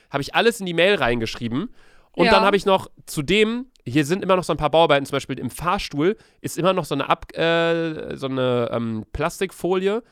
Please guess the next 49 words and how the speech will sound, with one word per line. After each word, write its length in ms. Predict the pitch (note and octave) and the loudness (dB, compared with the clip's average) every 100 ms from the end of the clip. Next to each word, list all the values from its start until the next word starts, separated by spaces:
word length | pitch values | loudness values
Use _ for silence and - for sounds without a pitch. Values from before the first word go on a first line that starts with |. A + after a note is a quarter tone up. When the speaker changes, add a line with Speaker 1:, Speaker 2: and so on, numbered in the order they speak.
| _ _ | _ _
Speaker 1:
wegen 260 | C3+ C#3 B2 | 0 0 2
Bauarbeiten, 720 | A#2+ D#3 E3+ D#3+ F3 F#3+ A3+ - _ _ | 4 6 6 2 2 -4 -8 -12 _ _
obwohl 260 | A#2 B2 E3 | -6 -2 0
keine 180 | D#3 C#3+ | 0 2
Bauarbeiten 400 | C#3+ D3+ C3+ B2 | 4 6 4 2
mehr 120 | A#2+ | -2
sind, 260 | B2+ G3 | -2 -2
aber 180 | - B2 | 0 0
die 100 | A#2 | 0
sind 140 | A#2 C#3 | -4 -4
einfach 180 | C3 | -4
zu 140 | B2+ - | -6 -6
faul, 240 | C3+ D3 | 0 2
diese 140 | C3+ A2+ | 0 -4
Plastikfolie 600 | E3 F3 D3+ - A#2+ A2 | -6 -6 -8 -4 -2 0
da 120 | G#2+ | -2
abzumachen. 540 | - - A2 A2 D3 | -4 -6 -4 -2 -4
Das 140 | B2 - | -6 -8
ist 120 | A#2 | -12
ein 140 | G#2+ - - | -12 -14 -12
Heidenakt 500 | A#2+ A#2 A2+ C#3 - | -6 -4 -4 -8 -4
wahrscheinlich. 460 | A2 - A2 C#3 - - - _ _ | -4 -4 -4 -4 -8 -18 -20 _ _
Es 160 | - | -8
gibt 140 | - - | -6 -2
keinen 180 | D#3+ D#3 | 0 0
Stopper 460 | - F3 E3 D#3 | 0 2 4 4
im 200 | D3 C#3+ | 2 -2
Eingangsbereich, 840 | - C3+ C3+ C3 - B2 A#2 A#2 - _ - | 0 0 0 -2 -4 0 2 0 -4 _ -4
das 160 | D3 - | -4 -2
Tiefgaragentor 680 | F3+ - C#3+ C3+ C3 C#3 C3+ | -4 2 4 4 2 -2 0
klemmt. 280 | C#3+ C3 | 0 0
Und 80 | C#3 | 2
das 100 | C#3 | 2
hab 80 | G3 | 2
ich 140 | F#3 | 2
alles 220 | A3+ D4+ - | 0 0 2
mal 160 | A#3+ | 4
auch 200 | A3 B3 | 6 4
in 200 | - B3+ | 2 -4
die 80 | A#3+ | 0
Mail 220 | G#3+ A3 | 4 6
mit 140 | G#3+ F3+ | 4 4
reingeschrieben, 760 | F#3 G3+ F3 - A#2+ C#3 A#3 _ _ | 0 0 -6 -6 -4 -4 -4 _ _
um 160 | F#3+ G3 | 0 2
denen 140 | F#3+ | 4
halt 100 | F#3 | 2
zu 100 | F3+ | 0
zeigen, 300 | - F#3 F#3+ | 0 2 2
„Hey, 300 | E3 G#3 B3+ | 2 2 2